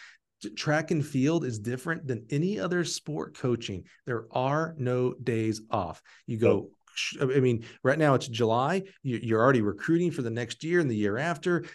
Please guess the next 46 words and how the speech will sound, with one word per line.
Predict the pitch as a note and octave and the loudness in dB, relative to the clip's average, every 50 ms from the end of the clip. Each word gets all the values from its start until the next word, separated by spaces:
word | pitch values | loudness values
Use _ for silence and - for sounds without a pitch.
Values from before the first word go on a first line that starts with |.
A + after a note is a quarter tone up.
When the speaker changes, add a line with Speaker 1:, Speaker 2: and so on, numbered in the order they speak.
| - - | -8 -4
Speaker 1:
Uh, | C#3 A2 G#2 G2+ - - | -2 0 0 0 -2 -4
soon, | - - - - D3 D#3+ F3 F#3+ G3+ G3+ F#3+ - | -4 -4 2 6 8 8 8 8 8 6 4 2
the | C#3+ B2 | -2 -2
kids | A#2 - D#3 D3+ C#3+ | 0 0 0 0 0
are | D3 | 0
coming | D3 - C#3+ C3 B2 A2 | -2 0 0 0 0 0
back | A#2 G#2+ - | -2 -2 -4
for | - A#2+ A2 | -6 -6 -6
cross-country | - A2 F#2 - - - E3+ F3 - F3+ D#3 | -6 -6 -8 -6 -4 -4 -2 -2 0 0 0
season, | C#3+ F#3+ G3 F#3 E3+ F3+ D#3+ | 0 2 2 2 4 4 4
which | C#3+ - - | 2 2 0
means | A#2 G#2 G2 G#2 | -2 -2 0 0
off-season | B2 C3 C3+ - - C#3+ C3 B2 C3 A#2 | 0 0 0 0 -2 -2 -2 -2 -4 -4
training | - C3 B2+ B2+ B2+ A#2 | -4 -4 -2 -2 -4 -4
for | - G#2+ G2 | -4 -4 -4
our | G2 | -4
sprinters, | F#2 - - B2 A2 G#2+ G2 | -4 -6 -8 -6 -6 -4 -4
jumpers, | G#2+ A2 F#2+ - F#2 - | -4 -4 -4 -4 -6 -4
hurdlers, | G#2+ G#2 G2 G#2 F#2+ - | -4 -4 -4 -4 -4 -2
throwers, | - D#3 F3 F#3 F#3+ F#3+ F#3 - - - - - - - | 0 0 2 4 4 4 4 2 -2 -8 -18 -18 -12 -8
and | C3 A#2 A2 | -6 -2 0
then | G#2 G2+ G2+ | 0 0 0
indoor | - C3+ E3+ F#3+ F#3 G3 F#3+ F3 | 2 2 4 6 8 8 8 8
season. | - - F#3+ F3 E3 F3 C3+ | 6 4 2 2 2 2 2
Now, | A2+ A#2+ D#3+ G#3 G3 C3+ - - - - - | 0 2 2 2 2 2 0 -4 -8 -12 -8
it | C3+ - | 0 2
used | G#3+ D#4 - - | 2 4 4 4
to | E3 | 4
be | D3 C#3 B2 | 6 6 6
novel. | A2+ A2+ A2+ A2 A2 B2 E3 F3+ B2+ A2 G#2 G2+ G2+ | 4 2 2 4 6 6 6 6 6 4 2 0 2
There'd | G2+ A2+ A2+ G#2 G2+ | 2 2 2 2 2
be | G#2+ | 0
a | G#2+ | -2
December | F#2+ F2 G2 - - D#3 D#3 A#2+ A2 | -2 -2 -2 0 2 2 4 4 4
meet. | G#2+ G#2 G2 F#2+ - - | 2 2 0 -2 -4 -4
Now, | A#2 D#3+ A3 B3 A3 D3+ C3+ C3+ C3+ - - _ _ _ _ _ - | -2 0 0 2 4 4 4 2 0 -4 -16 _ _ _ _ _ 4
everybody | C#3+ D#3 F3 E3 D3 C#3+ C3 | 4 6 6 6 6 6 6
and | A#2+ | 4
their | A2+ G#2 | 2 2
brother | G#2 B2 C#3 C#3 A#2 G#2 | 4 4 6 6 4 2
seems | - - A#2 G#2+ F#2+ | 0 -2 -4 -4 -2
to | A#2+ A2+ | 0 2
open | A#2+ A2 A2+ A#2+ A2+ | 2 2 2 2 0
up | G#2+ - | 0 0
in | G#2 | -2
December. | F#2+ G2 - - C#3 A#2+ G2+ F#2 F#2 F#2+ | -4 -4 -2 -2 -2 -2 -2 -2 -6 -6